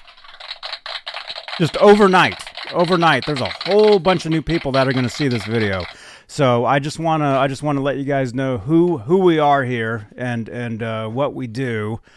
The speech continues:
Let's see. Uh, first of all, a big thank you to our friend Philip McKnight, and that's underneath the pictures. How do, how do we get? <laughs> Oh, <laughs> why is that under there?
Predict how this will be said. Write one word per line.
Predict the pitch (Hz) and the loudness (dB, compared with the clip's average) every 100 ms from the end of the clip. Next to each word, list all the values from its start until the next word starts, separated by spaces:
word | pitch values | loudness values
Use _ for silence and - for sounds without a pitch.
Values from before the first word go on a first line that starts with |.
| _ _ _ | _ _ _
Let's | 120 120 | -10 -10
see. | - - 131 107 101 95 98 | -10 -6 -2 -2 -2 -4 -6
Uh, | 107 113 117 120 117 - - - - - | -4 -2 -2 -2 -4 -6 -20 -20 -20 -10
first | - 226 220 | 4 4 6
of | 185 | 6
all, | 175 156 | 4 4
a | |
big | 143 202 | 2 2
thank | - 175 185 190 - | 2 0 2 2 0
you | 131 120 113 | -2 -2 -2
to | - | 2
our | 147 | 2
friend | 139 151 139 | 4 2 0
Philip | 107 - 156 151 | -2 -4 -4 -4
McKnight, | 135 - 120 135 135 95 - - _ _ - | -6 -6 -4 -2 -2 -4 -12 -20 _ _ -10
and | 113 113 | -6 -4
that's | 120 - | -4 -6
underneath | 120 120 113 117 - | -8 -6 -4 -6 -6
the | 107 92 - | -10 -12 -14
pictures. | - 120 - 87 78 | -8 -8 -6 -10 -8
How | 101 | -8
do, | 110 98 | -10 -10
how | 113 | -10
do | 110 | -10
we | |
get? | 104 - - | -10 -12 -12
<laughs> | - - _ - - - | -14 -18 _ -20 -20 -2
Oh, | 160 156 | 2 2
<laughs> | - 190 - - - 285 - 320 - 262 - 226 - - - - - - 165 | 0 -4 -4 -12 -6 -4 -2 -2 -2 -4 -4 -8 -10 -12 -14 -14 -16 -16 0
why | 196 285 | 4 6
is | 294 | 8
that | 233 | 8
under | 233 240 214 | 8 8 6
there? | 160 117 | 6 4